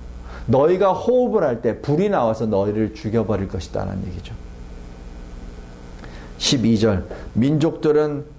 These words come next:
횃돌같이 되었고 불에 사르는 가시나무 같으리로다." 하나님의 놀라우신 심판이요, 거기에 대해서 어느 누구도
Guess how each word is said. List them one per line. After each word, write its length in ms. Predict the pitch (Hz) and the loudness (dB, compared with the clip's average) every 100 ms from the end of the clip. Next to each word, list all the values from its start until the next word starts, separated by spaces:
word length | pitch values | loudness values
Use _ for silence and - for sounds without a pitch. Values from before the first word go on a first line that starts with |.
| - | -4
횃돌같이 720 | 196 196 220 185 156 143 - 117 | -4 0 2 4 4 0 -2 0
되었고 500 | 104 95 - 92 87 - - - | 0 -2 -6 -8 -8 -14 -18 -14
불에 300 | - 127 131 | -2 4 4
사르는 580 | 127 123 120 117 117 110 | 4 2 4 4 2 0
가시나무 580 | - 123 - 135 123 120 | -2 -4 0 0 2 0
같으리로다." 760 | 110 - 110 90 80 - - - - - - - - - - - | -2 -4 -8 -8 -8 -10 -12 -12 -14 -14 -12 -12 -12 -12 -12 -4
하나님의 560 | 117 113 107 104 104 | 0 2 4 4 4
놀라우신 800 | 98 101 104 110 107 104 - 104 101 - - - - | 4 4 4 4 4 0 -2 -4 -4 -10 -14 -14 -10
심판이요, 680 | - - 117 - 101 92 92 - - - - | -6 -2 0 0 0 0 -2 -6 -12 -14 -2
거기에 380 | 135 131 143 117 | 0 4 2 2
대해서 460 | 104 98 92 95 - - - | 0 0 -2 -4 -6 -12 0
어느 220 | 101 117 | 2 4
누구도 580 | 147 127 101 98 101 | 4 2 0 0 -2